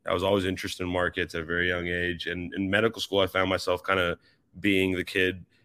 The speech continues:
you know, you, you hear this kind of in reference, but being the kid that was, like, trading in the back of the classroom instead of paying attention.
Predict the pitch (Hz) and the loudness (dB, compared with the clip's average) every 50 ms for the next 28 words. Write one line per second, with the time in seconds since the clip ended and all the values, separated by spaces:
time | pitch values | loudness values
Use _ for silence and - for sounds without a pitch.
0 | _ _ _ - 98 101 98 98 90 92 104 143 151 131 113 123 127 123 123 123 | _ _ _ -2 0 2 2 0 0 2 6 6 6 6 6 4 6 8 8 8
1 | 123 120 110 107 101 - - 113 107 101 98 92 92 90 90 92 101 110 - 95 | 8 8 6 4 0 0 0 0 2 2 2 0 0 2 4 4 4 4 2 0
2 | 92 87 85 - 92 78 - 92 95 95 90 - 104 95 90 90 87 85 87 90 | -2 -2 -2 -4 -8 -6 -2 -2 -2 -2 -2 -2 -2 -2 -2 -2 -2 -2 0 -2
3 | 85 82 _ _ - - - 101 95 95 92 92 90 87 87 82 87 87 85 - | -2 -4 _ _ -10 -4 2 2 4 4 4 2 0 -2 -2 0 2 2 2 2
4 | - 82 - - - 85 82 85 - - - 82 80 82 82 - 76 76 76 - | 0 -6 -8 -4 -2 0 0 0 -2 -4 -6 -8 -8 -8 -6 -4 -4 -2 -2 -2
5 | 80 78 82 80 - 78 82 80 - - 98 107 | -2 -2 -2 -4 -4 -4 -4 -4 -2 -2 -4 -4